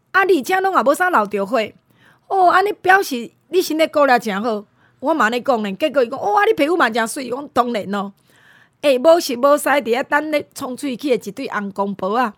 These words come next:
甲我学了甲即款。啊，我昨暗喙齿挽好，才要四要五点，我甲恁报告，我搁去做义工呢。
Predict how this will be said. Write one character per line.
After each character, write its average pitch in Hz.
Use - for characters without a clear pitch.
甲 240
我 320
学 254
了 262
甲 254
即 -
款。 214
啊， 330
我 403
昨 -
暗 220
喙 330
齿 269
挽 269
好， 262
才 226
要 233
四 247
要 269
五 -
点， 196
我 339
甲 226
恁 226
报 -
告， -
我 311
搁 330
去 311
做 277
义 180
工 196
呢。 180